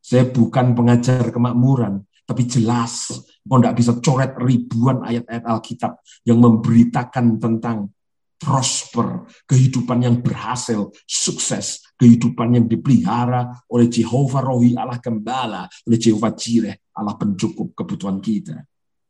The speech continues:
Jelas, kita mendapat, men-, di tengah-tengah suasana lack, kekurangan, kita mengalami abundance.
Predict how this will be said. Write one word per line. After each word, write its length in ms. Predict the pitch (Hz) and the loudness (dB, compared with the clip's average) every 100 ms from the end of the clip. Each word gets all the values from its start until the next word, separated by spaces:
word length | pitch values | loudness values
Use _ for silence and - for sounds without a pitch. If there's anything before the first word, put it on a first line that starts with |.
| _ _ _ _ _ _ _ _ | _ _ _ _ _ _ _ _
Jelas, 800 | - 180 226 226 - - - - _ _ _ _ _ - | -12 -6 -2 -2 -4 -10 -14 -18 _ _ _ _ _ -6
kita 320 | 107 117 107 | -2 0 0
mendapat, 560 | 107 101 95 - - _ _ _ _ - | 2 0 -2 -6 -10 _ _ _ _ -6
men-, 300 | 113 - - | -4 -4 -8
di 160 | 90 | -6
tengah-tengah 640 | - 120 127 120 120 123 120 | -4 -2 -2 -4 -4 -4 -4
suasana 480 | 123 123 120 120 | -2 -2 0 0
lack, 480 | 120 120 120 123 - - - _ _ | 4 4 4 -2 -8 -20 -20 _ _
kekurangan, 640 | - 120 120 120 117 95 151 _ _ - | -6 0 4 4 4 0 -6 _ _ -6
kita 160 | 110 | -2
mengalami 400 | 110 104 104 110 | 0 0 -2 -4
abundance. 1120 | - - - - 101 92 90 - - - - | -6 -14 -14 -6 -2 0 0 -2 -6 -12 -14